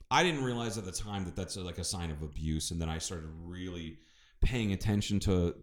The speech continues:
to shit like that, and that, yeah, her, just, just, mom's trying to make, make herself feel better by tearing down her kid, and apparently she'd done it,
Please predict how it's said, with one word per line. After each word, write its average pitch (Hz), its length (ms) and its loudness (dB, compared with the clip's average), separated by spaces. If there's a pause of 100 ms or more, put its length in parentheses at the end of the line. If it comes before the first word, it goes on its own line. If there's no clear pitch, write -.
to 92 220 4
shit - 260 -2
like 85 180 -2
that, 85 200 0
and 80 160 0
that, 82 180 -2 (480)
yeah, 147 160 2 (140)
her, 139 220 -4 (100)
just, - 280 -10
just, - 220 -14 (1120)
mom's 110 300 -4
trying 117 140 -2
to 117 60 0
make, 113 300 2
make 107 240 -2
herself 110 460 -6
feel 104 160 -2
better 95 280 2
by 92 260 0
tearing 92 320 -4
down 90 160 -4
her 87 80 -6
kid, 110 260 -2
and 90 80 -2
apparently 87 320 -2
she'd - 180 0
done 90 180 2
it, 87 140 0